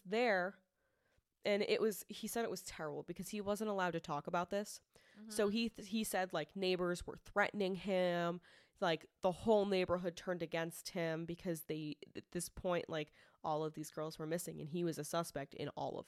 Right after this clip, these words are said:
Speaker 1: them, and people knew it.
Speaker 2: Yeah.
Speaker 1: So they were like, "How dare you take this man in and give him a home? How, like,"
Speaker 2: And they have no, he can't say anything,
Speaker 1: he,
Speaker 2: so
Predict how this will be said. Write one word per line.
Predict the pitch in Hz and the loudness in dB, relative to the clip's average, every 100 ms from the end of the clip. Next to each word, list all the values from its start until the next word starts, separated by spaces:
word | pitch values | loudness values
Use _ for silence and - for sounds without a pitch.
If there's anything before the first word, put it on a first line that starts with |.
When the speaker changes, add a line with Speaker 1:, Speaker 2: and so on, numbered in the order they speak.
| - | -12
Speaker 1:
them, | - - _ - | -14 -14 _ -4
and | 175 | -2
people | - 180 139 135 | -2 -6 -6 -6
knew | 139 - | -8 -10
it. | - _ _ - _ - 185 | -16 _ _ -20 _ -20 -16
Speaker 2:
Yeah. | 190 175 104 | -10 -8 0
Speaker 1:
So | 202 170 160 156 | 4 6 4 2
they | 170 180 | 2 2
were | 180 | 2
like, | 160 151 - | 0 -2 -4
"How | 185 208 240 _ - | 0 2 0 _ 2
dare | 175 170 | 4 4
you | 170 170 | 0 -6
take | - 160 - | -6 -6 -4
this | 165 143 160 | -6 -6 -6
man | 160 160 156 156 | -4 -2 -2 -2
in | 165 156 156 | -2 -2 -2
and | 147 147 | -6 -6
give | 160 160 | -8 -6
him | 156 | -8
a | 143 | -8
home? | - 170 147 151 151 | -8 -6 -4 -2 -4
How, | 165 156 147 | -2 -2 -2
like," | 143 143 - - | -4 -8 -12 -16
Speaker 2:
And | 220 | -6
they | 254 254 | -2 -2
have | 208 185 | -2 -2
no, | 208 196 | -4 -4
he | 240 | -10
can't | 277 233 - | -6 -6 -6
say | 240 269 | -10 -10
anything, | 226 190 190 | -12 -12 -8
Speaker 1:
he, | 196 202 | -4 -4
Speaker 2:
so | 180 | -6